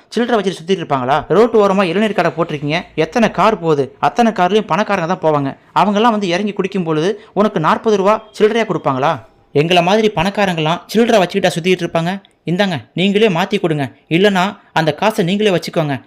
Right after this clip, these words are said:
என்று டிப்ஸா கொடுக்குற மாதிரி அந்த ரெண்டாயிரம் ரூபா நோட்டை கொடுத்தா.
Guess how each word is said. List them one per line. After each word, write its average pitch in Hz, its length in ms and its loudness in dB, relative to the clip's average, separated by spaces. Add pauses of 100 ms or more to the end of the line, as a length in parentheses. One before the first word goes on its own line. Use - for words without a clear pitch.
(180)
என்று 160 240 -2 (300)
டிப்ஸா 233 360 0
கொடுக்குற 170 320 -2
மாதிரி 147 200 0 (180)
அந்த 156 140 -2 (200)
ரெண்டாயிரம் 185 340 0
ரூபா 147 80 -4
நோட்டை 160 220 -4
கொடுத்தா. 139 260 -2